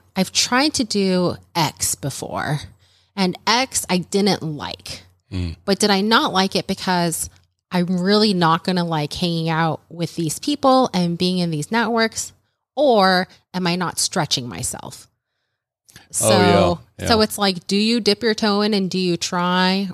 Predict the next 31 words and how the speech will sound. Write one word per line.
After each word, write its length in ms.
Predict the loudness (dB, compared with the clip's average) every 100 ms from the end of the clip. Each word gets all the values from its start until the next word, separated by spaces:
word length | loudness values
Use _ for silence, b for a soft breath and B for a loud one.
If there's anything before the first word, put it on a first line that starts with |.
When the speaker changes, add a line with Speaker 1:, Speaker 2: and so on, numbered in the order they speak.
| -6
Speaker 1:
or 220 | -4 -2
do 120 | -4
you 80 | -4
not? 460 | 0 2 2 2 -4 _
But 140 | -2 0
again, 260 | 2 2
sometimes 440 | 0 -2 -2 -2 -2
if 120 | -2
you 140 | -4 -4
half 420 | -10 -4 -4 -4
try, 480 | -4 -2 0 0 -2 B B B B
then 140 | 2
you'll 140 | 2 4
never 260 | 2 2
actually 300 | 0 0 -2 -2
find 320 | -2 -2 0
out 400 | 2 2 0 -4 _ _ -2
and 140 | 2
you'll 100 | 2
come 180 | 2 0
to 80 | 0
the 80 | -2
same 200 | -2 -4
conclusion. 540 | -6 -2 0 0 0
So, 120 | 0 2
like, 180 | 0
where 240 | 0 2 2
do 80 | 2
you 120 | -2
spend 360 | -2 0 0 0
and, 180 | -2